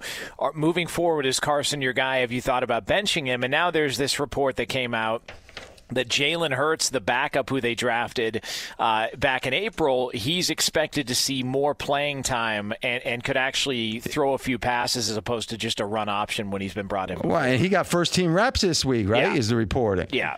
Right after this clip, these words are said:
Speaker 2: All right, let's talk about Hurts for a second. I believe that Philly, if they don't trust Hurts to, to play reasonably well, made a big mistake drafting him, and here's why. When you draft a quarterback second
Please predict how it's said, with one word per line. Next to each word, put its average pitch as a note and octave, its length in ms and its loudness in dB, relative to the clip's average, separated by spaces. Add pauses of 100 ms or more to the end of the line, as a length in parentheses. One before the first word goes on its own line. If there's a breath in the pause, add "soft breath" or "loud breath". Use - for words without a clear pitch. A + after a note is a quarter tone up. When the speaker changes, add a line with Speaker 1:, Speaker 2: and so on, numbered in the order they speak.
(140)
Speaker 2:
All D3 120 2
right, - 200 -6 (380 loud breath)
let's F#3 300 2
talk F3+ 260 2
about D3+ 240 2
Hurts B2 260 2
for F#2+ 140 0
a F2 60 0
second. E2+ 480 0 (1080)
I C#3+ 200 2
believe D3+ 540 4
that A#2+ 140 2
Philly, A2 760 2 (600 soft breath)
if G#2+ 140 2
they B2+ 220 4
don't D#3 260 0
trust - 520 2
Hurts B2+ 640 0 (160)
to, A2+ 280 2 (140)
to A2 80 0
play C3+ 380 2 (340)
reasonably D#3+ 560 4
well, A#2+ 500 4 (500 soft breath)
made B2 240 4
a G#2+ 60 2
big A#2+ 240 2
mistake A#2+ 380 2
drafting F#2+ 500 2
him, F2 240 2
and F#2 100 2
here's G#2 320 2
why. F#2+ 440 2 (760 soft breath)
When A2 140 2
you A2+ 100 2
draft C3+ 440 2
a F3 40 0
quarterback C#3+ 600 2
second A2+ 540 0